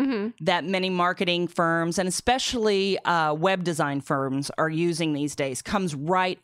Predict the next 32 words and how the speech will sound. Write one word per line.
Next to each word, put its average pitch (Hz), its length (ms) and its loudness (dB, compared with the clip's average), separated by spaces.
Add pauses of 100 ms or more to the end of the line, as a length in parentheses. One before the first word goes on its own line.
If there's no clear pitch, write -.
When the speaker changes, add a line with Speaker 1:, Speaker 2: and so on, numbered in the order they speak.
Speaker 2:
out 147 380 0
of 143 180 -6
empathy. - 540 -6 (380)
It's 180 180 -2
about 165 340 0
knowing 196 460 0
who 208 140 0
your 180 160 0
client 160 500 0
is, 151 340 0 (280)
what 180 560 0 (120)
motivates 180 840 0
them, 170 420 2
how 202 380 0
they 151 260 0
live. 170 680 0 (840)
Everything 240 540 0
that 220 100 0
you 196 120 -2
can 180 320 0 (280)
gain 165 520 0
i-, - 220 -4 (220)
about 190 500 0
your, 170 540 2 (300)
uh, 151 300 2
client 190 680 0
will 220 180 2
help 233 320 0
you 196 100 0
speak - 480 -2
to 170 80 0
them 156 400 -10